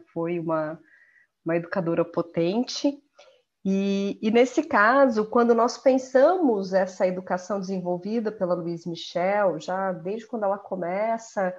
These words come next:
as suas ações na década de mil oitocentos e cinquenta, e ela vai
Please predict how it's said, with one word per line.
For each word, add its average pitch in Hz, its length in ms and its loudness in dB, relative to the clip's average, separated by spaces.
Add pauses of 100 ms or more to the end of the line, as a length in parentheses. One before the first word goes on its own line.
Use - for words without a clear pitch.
(300)
as 180 140 -8
suas 185 240 -4
ações 190 720 0
na 175 140 -4
década 180 440 -2
de 170 140 -12
mil 170 120 -4
oitocentos 170 420 -10
e - 40 -20
cinquenta, 190 1000 -4
e 165 220 -4
ela 165 160 -2
vai 170 500 0